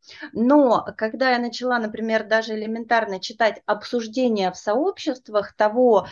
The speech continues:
как люди относятся к этике, как они какие-то вопросы этики поднимают и так далее, то казалось, что это очень важный аспект, и очень здорово, что коллеги из нетологии взяли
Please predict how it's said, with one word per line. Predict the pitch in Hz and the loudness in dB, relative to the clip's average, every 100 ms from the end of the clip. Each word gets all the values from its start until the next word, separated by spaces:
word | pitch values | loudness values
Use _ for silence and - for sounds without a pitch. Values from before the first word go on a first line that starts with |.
| - - | -8 -2
как | 220 | -2
люди | 247 277 240 | 0 0 2
относятся | 240 214 214 220 226 220 - 233 | 0 0 -2 -4 -6 -10 -14 -10
к | - | -4
этике, | 190 185 - | -4 -4 -6
как | 180 208 214 | -2 0 0
они | 233 233 220 202 | 0 0 0 0
какие-то | - - 226 208 | -4 -10 -8 -4
вопросы | 226 226 202 185 - | -2 2 2 0 -4
этики | 175 - - | -8 -8 -14
поднимают | - 190 190 180 165 175 196 | -10 -6 -2 -2 -4 -8 -8
и | |
так | 196 202 | -8 -4
далее, | 254 359 440 226 | 0 4 4 2
то | - 202 | 0 -2
казалось, | 214 233 311 240 | 0 2 2 0
что | - - 202 | -4 -6 -4
это | 233 262 240 - - _ _ _ | -2 0 -2 -4 -20 _ _ _
очень | 254 254 247 226 | 0 2 0 2
важный | 262 220 190 165 - | 2 2 0 -8 -6
аспект, | 196 - 294 403 - - - - | -8 -4 -2 -2 -2 -18 -18 -8
и | 233 240 | 0 2
очень | 233 277 - 254 | 4 2 2 0
здорово, | 214 202 262 359 359 226 | -2 -2 0 2 2 -2
что | - 226 | -6 -4
коллеги | 226 262 220 | -2 -2 -4
из | 202 | -6
нетологии | 220 214 220 302 277 233 | -4 -2 0 0 0 -4
взяли | 185 196 233 262 254 214 | -6 -4 0 2 2 0